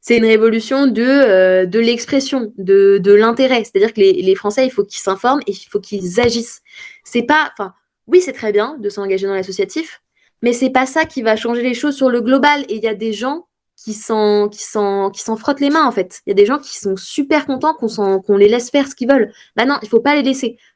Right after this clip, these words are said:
Donc, euh, faut-, faudrait qu'il y ait une révolution dans le sens où on fasse vraiment pression. Mais, euh, donc,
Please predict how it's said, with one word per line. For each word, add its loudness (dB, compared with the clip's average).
Donc, 0
euh, 4
faut-, 0
faudrait 2
qu'il -2
y 2
ait 2
une 4
révolution 2
dans 0
le -2
sens -4
où -6
on 2
fasse -4
vraiment 0
pression. -4
Mais, 6
euh, 2
donc, -6